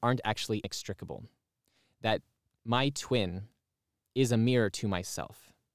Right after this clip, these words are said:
that I understand myself based on understanding her. And it's been that way since I was born,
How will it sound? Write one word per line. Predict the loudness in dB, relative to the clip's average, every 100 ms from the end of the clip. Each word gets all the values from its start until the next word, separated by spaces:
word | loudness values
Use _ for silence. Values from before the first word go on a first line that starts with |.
| _ _ _ _
that | 2 4
I |
understand | 4 4 4 2 2
myself | 2 0 0 0 0 -4 -20 _ _ _
based | 0 0 2
on | 2
understanding | 2 0 0 -2 -2 -4
her. | -8 -10 -16 _ _ _ _ _ _ _
And | 0
it's | 2
been | 4 4
that | 4 4
way | 2
since | 0 0 -2 -2 -10 -14 _
I | -2
was | -2 -2
born, | -6 -6 -8